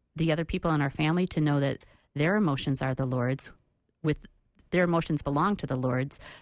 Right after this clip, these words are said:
They are independent. They need to stand on their own feet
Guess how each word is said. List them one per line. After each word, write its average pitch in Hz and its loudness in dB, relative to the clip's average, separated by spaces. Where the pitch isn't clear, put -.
They 151 2
are 139 2
independent. 151 0
They 156 2
need 156 0
to 160 0
stand 151 0
on 139 2
their 131 0
own 269 2
feet - -6